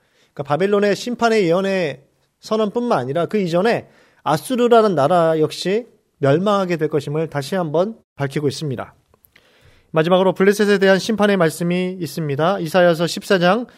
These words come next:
이십구 절의 말씀입니다. "블레셋 온 땅이여, 너를 치던 막대기가 부러졌다고 기뻐하지 말라. 뱀의 뿌리에서는 독사가 나겠고 그의 열매는 날아다니는 불뱀이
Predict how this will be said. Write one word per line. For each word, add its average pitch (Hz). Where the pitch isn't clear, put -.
이십구 180
절의 202
말씀입니다. 135
"블레셋 175
온 185
땅이여, 180
너를 175
치던 185
막대기가 185
부러졌다고 175
기뻐하지 160
말라. 117
뱀의 180
뿌리에서는 190
독사가 214
나겠고 160
그의 196
열매는 170
날아다니는 190
불뱀이 196